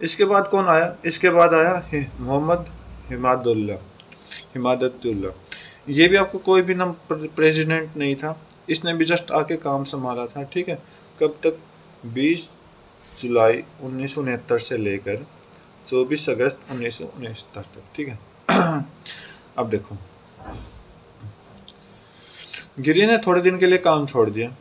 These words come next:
ठीक है। तो मतलब वो जैसे कि उसकी पोजीशन पर आया था, किसकी, हुसैन की पोजी-,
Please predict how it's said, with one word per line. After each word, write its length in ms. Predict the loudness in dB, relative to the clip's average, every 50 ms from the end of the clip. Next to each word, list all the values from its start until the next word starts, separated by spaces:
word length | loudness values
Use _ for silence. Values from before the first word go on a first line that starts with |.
| -10 -4
ठीक 140 | -2 0 0
है। 180 | 0 -2 -6 -10 -18 -20 -20 -20 -20 _ -20 -20 _ -12 -4 0
तो 220 | 0 0 0 0 -6 -18 -20 _ _ -20 _ _ -20 -20 -20 -10 -4 0
मतलब 240 | 2 2 2 2
वो 140 | 4 2 2
जैसे 360 | 4 4 4 2 2 2 0
कि 340 | 0 0 -2 -4 -4 -8 -6
उसकी 340 | -4 -2 -2 -2 -2 -2 -2
पोजीशन 440 | 0 4 4 4 4 2 -4 -6 -4
पर 160 | -2 0 2
आया 140 | 2 2 0
था, 200 | 0 -2 -6 -6
किसकी, 520 | -4 -6 -8 -8 -6 -6 -6 -6 -6 -8 -12 -16 -20 -20 -18 -14 -12
हुसैन 320 | -8 -4 -2 -2 -2 -2
की 80 | -4 -4
पोजी-, 380 | -2 -2 -2 -2 -2 -6 -8